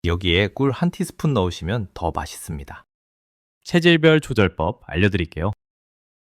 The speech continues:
열이 많으신 분들 계시죠? 여름에도 더위 잘 타시고요.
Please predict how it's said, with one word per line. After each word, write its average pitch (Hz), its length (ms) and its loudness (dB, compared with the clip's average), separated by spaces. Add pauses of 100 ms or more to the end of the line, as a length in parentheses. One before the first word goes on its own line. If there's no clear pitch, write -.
(140)
열이 123 220 8
많으신 143 440 4
분들 135 400 4
계시죠? 113 560 -2 (280)
여름에도 104 460 6
더위 92 280 0
잘 - 200 -6
타시고요. 101 600 -6